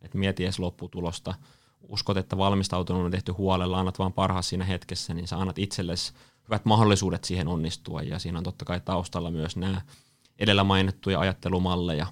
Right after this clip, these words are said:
mitä puhuttiin kasvun asenteesta ja muusta optimistisesta näkökulmasta, että sä uskot onnistuvasi siinä, mutta kyllä se, ö, läsnäolon kautta ja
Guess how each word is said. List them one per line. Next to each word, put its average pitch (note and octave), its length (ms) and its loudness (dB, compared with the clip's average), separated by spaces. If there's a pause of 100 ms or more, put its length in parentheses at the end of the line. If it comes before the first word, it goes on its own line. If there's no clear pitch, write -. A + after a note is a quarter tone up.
(240)
mitä E2+ 220 -8
puhuttiin E2+ 460 -6
kasvun D#2 340 -6
asenteesta - 560 -8
ja D#2 100 -6
muusta E2+ 440 -6 (180)
optimistisesta E2 920 -4
näkökulmasta, F2 680 -6
että D#2 80 -10
sä E2+ 100 -10
uskot - 300 -8
onnistuvasi D#2 640 -6
siinä, F2 300 -8
mutta - 340 -10 (540)
kyllä G2 200 -2
se, G#2+ 260 0
ö, B1 340 -12
läsnäolon A2 640 4
kautta G#2+ 440 2
ja G2 280 2